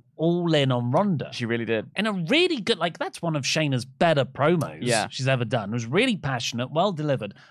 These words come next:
Speaker 1: and the content was great.
Speaker 2: Dead right as well.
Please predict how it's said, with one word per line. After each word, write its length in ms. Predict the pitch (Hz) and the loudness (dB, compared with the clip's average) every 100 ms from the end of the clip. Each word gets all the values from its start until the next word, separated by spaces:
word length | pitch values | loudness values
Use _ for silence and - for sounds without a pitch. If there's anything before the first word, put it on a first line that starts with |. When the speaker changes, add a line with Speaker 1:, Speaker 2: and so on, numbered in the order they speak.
| - | -6
Speaker 1:
and 120 | 254 | -2
the 80 | 240 | -2
content 580 | - 269 349 220 185 113 | 0 0 0 0 -2 -2
was 180 | 113 | -10
great. 380 | - 113 90 - - | -10 -8 -8 -10 -2
Speaker 2:
Dead 200 | 247 277 | 0 2
right 320 | 220 104 65 - | 4 2 0 -4
as 120 | 151 | 0
well. 340 | 214 233 95 | 4 4 2